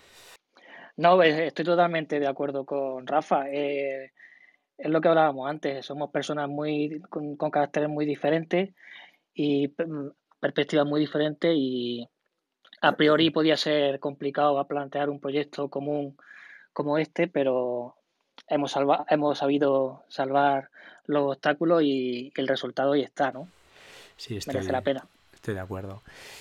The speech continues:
Speaker 2: Eh, también coincidiremos en que esto también ha sido gracias a que la tecnología, por,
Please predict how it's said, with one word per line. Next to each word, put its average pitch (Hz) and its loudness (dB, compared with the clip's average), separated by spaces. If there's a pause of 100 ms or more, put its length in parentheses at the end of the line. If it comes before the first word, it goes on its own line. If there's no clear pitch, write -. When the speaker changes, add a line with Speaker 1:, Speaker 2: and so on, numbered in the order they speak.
(160)
Speaker 2:
Eh, 120 4
también 117 2
coincidiremos 139 4
en 123 -2
que 107 -2
esto 113 -4
también 120 -2
ha 123 -2
sido 120 0
gracias 117 -2
a 113 0
que 104 -2
la 101 -2
tecnología, 107 0
por, 107 -6